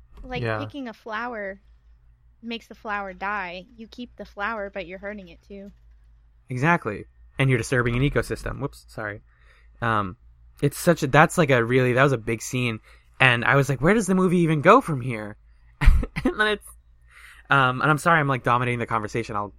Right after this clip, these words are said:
Speaker 3: ask y'all about a thing. But, like, the scene, my favorite scene in the whole movie is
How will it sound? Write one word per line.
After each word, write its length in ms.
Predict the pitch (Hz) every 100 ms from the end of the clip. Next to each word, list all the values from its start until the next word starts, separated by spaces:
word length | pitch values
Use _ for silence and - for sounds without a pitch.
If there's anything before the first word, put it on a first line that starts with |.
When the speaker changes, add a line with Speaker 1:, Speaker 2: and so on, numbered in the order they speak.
| -
Speaker 3:
ask 340 | 107 - - _ -
y'all 380 | 135 107 110 -
about 260 | 127 127 120
a 40 |
thing. 300 | - 147 120
But, 120 | 135
like, 280 | 147 117 - _ - - - _ -
the 160 | 151 165
scene, 500 | - 180 170 180 160
my 160 | 175
favorite 400 | 175 151 151 156
scene 160 | - 147
in 80 | 147
the 80 | 117
whole 160 | 127
movie 480 | 113 110 120 151 185 _ - - -
is 460 | 139 131 120 -